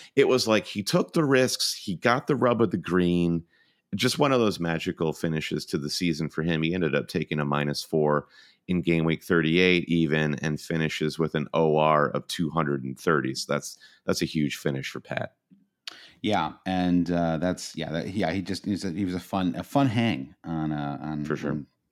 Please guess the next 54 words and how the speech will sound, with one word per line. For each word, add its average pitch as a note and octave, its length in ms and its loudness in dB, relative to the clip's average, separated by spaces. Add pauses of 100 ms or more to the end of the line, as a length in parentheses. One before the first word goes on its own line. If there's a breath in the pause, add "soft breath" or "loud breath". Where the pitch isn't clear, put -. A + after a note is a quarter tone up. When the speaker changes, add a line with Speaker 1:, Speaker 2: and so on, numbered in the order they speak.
(200)
Speaker 2:
on, D2+ 120 -4
uh, D2 220 -6
on D#2+ 140 -4
our D2 120 -2
Slack. D#2 540 -8 (480 loud breath)
Um, A#2+ 420 6
so, C#3+ 320 6
uh, B2+ 160 6
last C#3+ 280 4
cheater D3+ 180 -2
standing, C#3+ 380 4
congratulations B2+ 580 4
to G#2+ 80 0
Donald F#2 380 0
Hannigan. G#2 420 2
That's G2 160 -4
another F2 220 0
Patreon. - 360 -4 (200 loud breath)
I - 40 4
don't E3 100 6
mean D3+ 100 8
to B2 80 4
turn C3+ 80 8
this A2+ 120 4
into G#2 120 4
a - 20 2
big F2+ 180 0
Patreon F2 480 -2
plug, E2 300 -2
but E2+ 80 0
this G2+ 140 -2
is, G2+ 120 0 (160)
is, G#2 140 0
is, G#2+ 260 0
one C3 160 -2
of B2+ 60 2
the A#2 60 2
fun A#2 240 2
things G2+ 140 -2
about E2+ 120 -4
being A2 220 2
in F2+ 80 0
our E2+ 80 0
Patreon D#2 420 -4
league D2+ 160 -6
is D2+ 80 -8
that D#2 80 -4
we, D#2 320 -6
we, E2+ 140 -6 (140)
Speaker 1:
Mm-hmm. C#2+ 120 -12 (120)
Speaker 2:
there's G2 100 -4
a G#2+ 40 -4
bunch G2+ 220 -4
of - 80 -18